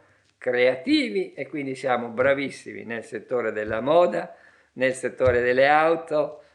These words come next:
nel settore del vino. Altri settori, eh, do-, che appaiono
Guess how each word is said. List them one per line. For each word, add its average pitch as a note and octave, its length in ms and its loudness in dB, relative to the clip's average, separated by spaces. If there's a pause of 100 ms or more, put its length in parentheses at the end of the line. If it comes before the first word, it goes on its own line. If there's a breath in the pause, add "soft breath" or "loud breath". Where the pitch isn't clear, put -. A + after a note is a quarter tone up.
nel A#2+ 160 -4
settore B2 480 -2
del A#2 180 -4
vino. G#2+ 580 -10 (320 soft breath)
Altri F#3 520 0
settori, D#3 1120 2
eh, B2 240 -6
do-, C#3 400 -2
che C#3 240 2
appaiono B2 1200 0